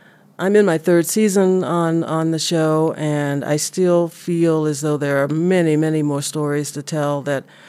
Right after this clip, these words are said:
are of the baby boom generation. But I think I want to podcast in another way, and I don't know exactly what it is yet. I just know I want to continue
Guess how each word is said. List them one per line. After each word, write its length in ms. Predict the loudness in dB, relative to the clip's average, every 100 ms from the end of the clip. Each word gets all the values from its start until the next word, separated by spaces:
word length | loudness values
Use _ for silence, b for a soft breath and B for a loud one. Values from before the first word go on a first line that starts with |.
| B B -10
are 360 | -6 -4 -4 -2
of 300 | -2 -2 -4
the 100 | -2
baby 360 | 0 2 0
boom 340 | 0 0 0 -2
generation. 800 | -2 -2 -2 -2 -4 -6 -6 -10 B B B B -8
But 400 | -4 -2 -2 -2
I 140 | -2 -2
think 360 | -2 -2 0
I 140 | 0 0
want 460 | 2 2 2 0
to 600 | -4 -2 0 -2 -4 -8 -12 -8
podcast 720 | -2 -2 0 0 0 -2 -6
in 180 | -2 0
another 580 | 0 0 0 0 0 -4 -10
way, 680 | -12 -6 -4 0 -2 -2
and 140 | -2 0
I 80 | 2
don't 180 | 2 4
know 120 | 4
exactly 480 | 4 0 0 0 0
what 320 | 2 2 2
it 140 | 2
is 280 | 2 0 -2
yet. 380 | -4 -4 -8 -14 B B B B -6
I 60 | 0
just 200 | 2 2
know 160 | 2
I 40 | 4
want 180 | 2
to 40 | 2
continue 720 | 0 -2 2 4 4 2